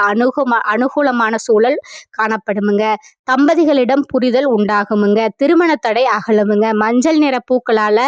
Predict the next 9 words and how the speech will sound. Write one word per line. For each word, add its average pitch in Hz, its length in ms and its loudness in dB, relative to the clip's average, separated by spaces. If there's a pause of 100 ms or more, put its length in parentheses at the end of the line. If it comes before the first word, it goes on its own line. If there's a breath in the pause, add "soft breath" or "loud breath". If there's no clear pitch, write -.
(280 loud breath)
அர்ச்சித்து 233 560 -2
நவகிரக 254 600 -2
குரு 240 240 0
பகவானை 214 500 -2
நீங்க 220 220 2
வழிபடுறது 208 640 -2
உங்களுக்கு 220 480 0
சிறப்பு 196 380 -6
தருமுங்க. 196 520 -2